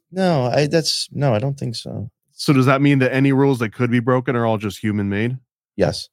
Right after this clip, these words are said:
Speaker 1: Yeah. That's what I was thinking.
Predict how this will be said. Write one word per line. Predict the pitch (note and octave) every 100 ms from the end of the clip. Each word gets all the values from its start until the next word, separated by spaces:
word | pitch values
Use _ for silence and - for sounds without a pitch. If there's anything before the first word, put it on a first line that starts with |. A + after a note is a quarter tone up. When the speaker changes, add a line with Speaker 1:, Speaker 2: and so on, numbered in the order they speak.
| _ _ _ _ _ _
Speaker 1:
Yeah. | - G2+ - _ _ _ _
That's | A#2 -
what | G#2
I |
was | G#2 -
thinking. | G#2 G#2+ G2+